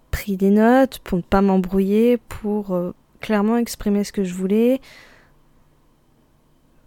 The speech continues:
être assez carré au final, presque intellec-, enfin, je vais pas dire intellectuel parce que ce n'est pas le mot, mais quelque chose de très cérébral, on va dire.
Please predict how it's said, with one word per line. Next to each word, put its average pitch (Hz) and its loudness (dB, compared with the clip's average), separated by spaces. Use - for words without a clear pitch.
être 214 -2
assez 233 2
carré 262 6
au 294 2
final, 226 2
presque - 2
intellec-, 240 2
enfin, 208 -4
je 196 -8
vais 208 -4
pas 240 0
dire 240 2
intellectuel 220 0
parce 202 -6
que 202 -4
ce - -8
n'est 202 2
pas 202 -2
le 202 2
mot, 226 4
mais 190 4
quelque 247 2
chose 294 2
de 233 4
très 254 4
cérébral, 214 0
on 185 0
va 175 0
dire. 180 -6